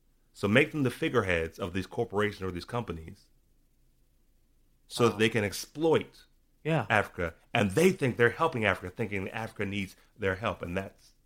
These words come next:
Speaker 1: that's what happened. That's why I'll get upset if someone says, "Well, at least when we came to take y'all from slavery, that we took y'all and gave y'all in America," when in reality, you've bankrupted Africa. That's why Africa is the way it is in
Speaker 2: Yeah.
Speaker 1: certain places. Um,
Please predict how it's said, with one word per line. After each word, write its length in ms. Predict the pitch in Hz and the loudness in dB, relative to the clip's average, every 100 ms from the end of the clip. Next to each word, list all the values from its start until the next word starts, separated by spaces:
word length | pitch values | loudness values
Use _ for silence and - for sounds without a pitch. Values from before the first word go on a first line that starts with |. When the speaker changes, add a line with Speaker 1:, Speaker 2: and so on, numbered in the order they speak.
| _ _ _ | _ _ _
Speaker 1:
that's 240 | 92 82 85 | -4 -4 -6
what 80 | 90 | -12
happened. 220 | 87 98 | -2 2
That's 160 | 135 | 2
why 260 | 117 101 - _ _ _ _ _ | 2 0 -2 _ _ _ _ _
I'll 120 | 87 | -12
get 120 | 82 - | -10 -14
upset 300 | - 110 98 | -8 -8 -8
if 80 | |
someone 280 | - 90 85 | -10 -12 -12
says, 340 | - - - _ _ _ | -12 -16 -16 _ _ _
"Well, 180 | 104 95 | -2 0
at 60 | |
least 220 | 147 151 | -2 -2
when 100 | 107 | -4
we 80 | 113 | -4
came 360 | 135 123 120 117 _ _ | -4 -6 -4 -6 _ _
to 80 | 101 | -10
take 180 | 90 120 | -8 -6
y'all 80 | 113 | -6
from 140 | 107 95 | -8 -10
slavery, 600 | - 160 139 90 87 - _ _ _ | -2 0 0 -4 -10 -14 _ _ _
that 100 | 98 | -2
we 140 | 104 110 | 0 -2
took 300 | - 123 110 | -6 -6 0
y'all 340 | 101 98 95 _ - | 0 -2 -8 _ -10
and 140 | 90 | -4
gave 220 | 98 95 | -2 -2
y'all 140 | 95 90 | -2 -2
in 60 | |
America," 520 | 87 127 120 - - - _ _ _ - | -2 0 0 -2 -12 -18 _ _ _ -6
when 140 | 98 | -2
in 80 | 92 | 0
reality, 500 | 98 107 123 101 95 | 0 0 0 -4 -8
you've 480 | 87 127 131 101 - _ - | -2 4 4 2 -12 _ 2
bankrupted 420 | 92 - 104 92 | 2 4 0 4
Africa. 320 | 90 - 92 | 2 2 -2
That's 240 | 90 104 - | 2 2 2
why 120 | 95 | -2
Africa 260 | 90 - 87 | -2 -6 -12
is 140 | 85 | -10
the 60 | 92 | -10
way 100 | 90 | -10
it 120 | 90 | -2
is 360 | 110 92 - - _ _ _ _ _ | -2 -2 -8 -20 _ _ _ _ _
in 100 | 98 | -4
Speaker 2:
Yeah. 60 | - | 2
Speaker 1:
certain 200 | 104 78 | 2 2
places. 460 | 82 67 - _ _ _ _ | -10 -12 -20 _ _ _ _
Um, 360 | 95 92 82 | 2 4 4